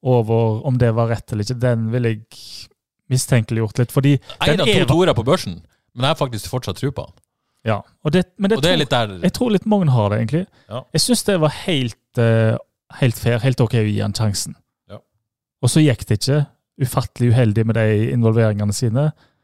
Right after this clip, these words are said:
Speaker 1: Viser at det, det antagelig blir en bra spiller, kanskje. Han viser også at det er litt sånn tull med ball også, altså, så. Men, eh, nei, det går ikke an å felle noe hard dom der, synes
Speaker 2: Nei,
Speaker 1: jeg.
Speaker 2: nei, det er alt for tidlig.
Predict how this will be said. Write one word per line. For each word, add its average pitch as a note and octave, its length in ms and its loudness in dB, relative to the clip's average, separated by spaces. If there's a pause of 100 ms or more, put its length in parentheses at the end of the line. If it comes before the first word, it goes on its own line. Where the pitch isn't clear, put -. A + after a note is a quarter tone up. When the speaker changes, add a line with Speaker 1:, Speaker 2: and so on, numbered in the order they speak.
(340)
Speaker 1:
Viser C3 260 2
at - 80 -6
det, A#2+ 180 2
det A#2 520 2
antagelig A#2+ 440 2
blir D3+ 180 2
en A2 100 2
bra A2 140 0
spiller, G#2+ 300 -2
kanskje. C#3 340 -4 (500)
Han A2+ 80 0
viser D3 280 4
også B2+ 180 2
at - 260 -6
det A#2 140 -2
er A2 60 0
litt E3+ 200 0
sånn B2 240 0
tull A2 220 2
med G#2 180 0
ball G#2 220 0
også, C#3+ 140 2
altså, A2+ 200 0
så. G#2+ 240 2 (2250)
Men, B2 240 4
eh, A2+ 400 2 (160)
nei, C3+ 160 0
det C#3+ 80 2
går D#3+ 80 4
ikke D3+ 140 0
an C3+ 80 0
å - 40 -2
felle C#3 220 2
noe A2+ 160 0
hard G#2 480 -2
dom G2+ 240 -2
der, - 240 -10
synes G#2 240 -6
Speaker 2:
Nei, - 80 -8
Speaker 1:
jeg. - 160 -18
Speaker 2:
nei, F2+ 160 -10
det E2+ 80 -10
er D#2 160 -12
alt D2 160 -18
for - 80 -20
tidlig. C#2+ 200 -20